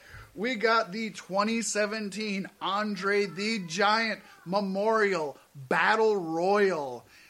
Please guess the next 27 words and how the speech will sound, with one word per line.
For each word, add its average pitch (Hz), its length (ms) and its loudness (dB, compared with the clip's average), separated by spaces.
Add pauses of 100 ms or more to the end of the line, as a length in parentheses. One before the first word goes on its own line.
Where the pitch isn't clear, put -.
(320)
And, 208 340 0
uh, 214 320 2
we 202 140 -4
don't 233 440 -6
have 240 240 -4
a 349 60 -6
lot 202 260 -4
of 262 80 -2
contestants 240 720 -6
announced 160 680 -6
for 269 220 -6
this 285 280 -8
yet. 294 360 0 (680)
Right 226 300 2
now, 220 460 -2 (480)
as 202 300 2
of, 240 200 0 (220)
as 196 260 -2
of 214 160 0
this 202 220 -2
recording, 208 520 -4
which 185 160 -8
is 180 140 -10
on 180 220 -4
three 190 340 -6
twenty-two 185 800 -10
twenty, 180 380 -10